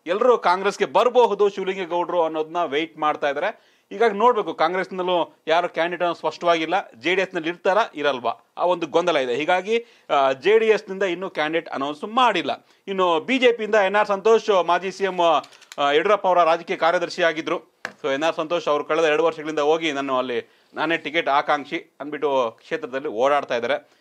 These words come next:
ಹೀಗಾಗಿ ಕೆಲವೊಂದಿಷ್ಟು ಎಲ್ಲ ಹಳ್ಳಿಗಳಿಗೆ, ಎಲ್ಲ ಹೋಬಳಿಗಳಿಗೆ ಮಟ್ಟದಲ್ಲಿ ಹೋಗಿ, ಆ, ಸಭೆ ಸಮಾರಂಭವನ್ನ ಮಾಡಿ ಸ್ವಲ್ಪ ಪಕ್ಷ ಸಂಘಟನೆಯನ್ನ ಜೋರಾಗಿ ಮಾಡ್ತಾ ಇದ್ದಾರೆ ಎನ್ ಆರ್ ಸಂತೋಷ್. ಬಿ ಜೆ ಪಿಯಿಂದ ಸದ್ಯಕ್ಕೆ ಅವರು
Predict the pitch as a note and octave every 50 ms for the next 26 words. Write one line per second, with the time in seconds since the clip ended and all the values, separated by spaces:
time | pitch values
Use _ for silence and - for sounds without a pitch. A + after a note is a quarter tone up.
0 | _ _ _ C#3+ C#3 D3 D#3 D#3 D#3 D3+ C#3+ A#2+ D3 C#3+ D3+ D3 D3 C#3+ C3+ -
1 | C#3+ C3+ C3+ D3+ E3 E3 D#3 D3 C3+ A#2+ C3 C3+ C#3+ D3 C#3+ C#3+ C3 B2+ C3 C3
2 | B2+ C3 C#3 C3+ B2 C3 B2+ C3+ C#3 C3 B2+ C3 B2 B2 A#2+ A#2+ B2 B2+ B2+ B2+
3 | C3 C3 C3 B2 - - _ _ _ _ G#2+ A#2+ A#2+ - C3+ B2+ C3+ C3+ - B2+
4 | B2+ B2+ B2+ B2+ B2 B2 B2 A#2 A#2+ C3+ D#3 E3 D3+ B2+ A2 - _ _ _ F#3
5 | F3+ E3+ - F3 E3+ - - G3+ G3 F#3 F3+ E3+ D#3 D#3 D3+ D3+ D#3 D3 C3+ -
6 | _ _ _ _ _ _ G#2 A#2+ E3+ G3 G#3+ G#3 G3 F#3 F3+ D#3+ C3+ C3+ C#3 D#3+
7 | E3 - C#3 B2 C#3 D3+ B2+ B2 C3 C#3 C3+ C#3+ C3+ D#3 E3+ - C#3+ G#3 B3 G3+
8 | G3 D#3+ - D3 C#3 D3 D3+ D#3 F#3+ F#3 E3 E3 D#3 - G#3 F3+ D#3 C#3+ C#3 C3+
9 | B2+ A2+ - _ _ _